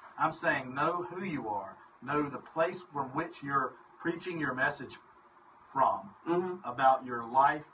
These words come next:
Speaker 1: your, your family, and your business, which should not be separate,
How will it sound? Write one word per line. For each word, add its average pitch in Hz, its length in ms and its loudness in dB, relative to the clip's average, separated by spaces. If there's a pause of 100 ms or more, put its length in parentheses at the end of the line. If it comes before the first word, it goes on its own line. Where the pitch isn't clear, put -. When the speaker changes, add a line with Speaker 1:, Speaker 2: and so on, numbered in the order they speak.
(420)
Speaker 1:
your, 110 240 -10 (360)
your 113 140 -12 (100)
family, 151 420 0 (300)
and 127 140 -12
your 117 120 -6
business, 117 560 -4
which 113 120 -14
should 131 220 -10
not 143 260 4
be 123 120 -10
separate, 120 500 -8